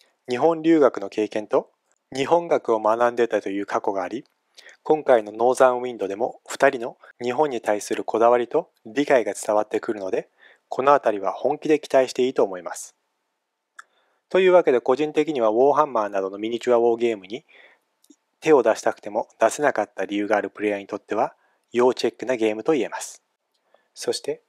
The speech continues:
コアなアドベンチャーゲームファンも、これまで以上にさらに深い戦闘ルールで遊んでみたいという方も、注目のゲームではないでしょうか。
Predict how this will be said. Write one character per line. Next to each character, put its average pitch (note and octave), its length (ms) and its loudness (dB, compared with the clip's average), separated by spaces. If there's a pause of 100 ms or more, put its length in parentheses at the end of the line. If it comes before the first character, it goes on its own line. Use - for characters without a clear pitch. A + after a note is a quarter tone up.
(120)
コ D3+ 180 0
ア C3 40 0
な A2+ 120 -2
ア G#2+ 40 -4
ド A2 100 -8
ベ A2+ 120 -6
ン G#2+ 60 -14
チ A2+ 100 -6
ャ A2 60 0
ー G#2+ 40 -6
ゲ A2 180 -4
ー - 20 -10
ム G#2+ 80 -12
フ G#2+ 100 -8
ァ G#2 60 -4
ン F#2+ 80 -16
も、 A2+ 200 -8 (360)
こ - 140 -8
れ C3+ 100 0
ま C#3 120 0
で C3+ 120 2
以 B2+ 40 -2
上 A2 180 -2
に G2+ 180 -16
さ - 260 -6
ら D#3 100 -4
に A#2+ 100 -10
深 A#2 240 -2
い G2+ 80 -4
戦 A2 200 -12
闘 A2+ 180 -2
ル A2 120 -4
ー G#2 40 -4
ル G2+ 80 -8
で G2+ 80 -2
遊 G2 200 -6
ん G#2+ 40 -10
で G#2+ 120 -6
み G#2+ 100 -10
た A2+ 120 -2
い G#2 60 -4
と G#2 80 -10
い G2 100 -8
う G2 60 -10
方 G2+ 200 -8
も、 A2+ 200 -8 (520)
注 C3 240 -4
目 B2 240 -4
の D3+ 120 0
ゲ B2 160 -2
ー A2+ 40 -4
ム A2 80 -8
で A#2 80 0
は C3+ 100 2
な A2 120 -4
い G2 60 -6
で F#2+ 80 -6
し - 80 -16
ょ F#2 60 -16
う - 20 -20
か。 - 160 -16